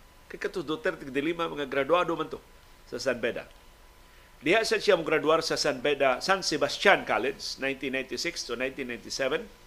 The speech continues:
Nya, sa bar examination sa nineteen ninety-eight, nipasar siya uban ang rating na eighty point forty-five percent. Dako grado. Iyang political law,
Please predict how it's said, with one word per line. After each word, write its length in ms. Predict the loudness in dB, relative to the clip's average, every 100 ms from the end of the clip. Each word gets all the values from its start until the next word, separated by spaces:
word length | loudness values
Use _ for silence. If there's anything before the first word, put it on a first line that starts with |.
| -20 -20 -20 -20 -20 -20 -20 -20 -20 -20 -20 -20 -20 -20 -20 -20 -20 -6 -4
Nya, 160 | -4 -4
sa 380 | 2 2 2 -4 -20 -20 -20 -20 -20 -20 -20 -20 -20 -20 -20 -20 -20 -20 -4
bar 320 | 6 6 6
examination 720 | 0 2 2 4 2 2 -4 -6 -14
sa 160 | -6 -2
nineteen 400 | -2 -2 -2 -4
ninety-eight, 480 | -4 -2 0 -2 -8 -20 -10
nipasar 480 | -8 -6 2 2 2
siya 320 | 2 4 4
uban 240 | 2 0
ang 80 | 0
rating 400 | -2 -2 -2 -6
na 80 | -8 -2
eighty 400 | 0 0 -2 0
point 320 | 0 0 -2 -14 -20 -20 -20 0
forty-five 640 | 0 0 -4 -2 -2 -2
percent. 320 | -6 -10 -10 -14 -20 -18 -12
Dako 320 | -8 -6 -2
grado. 320 | -2 -2 -6 -18 -20 -20 -20 -20 -2
Iyang 160 | 0 2
political 480 | 2 0 0 0 2
law, 240 | 4 2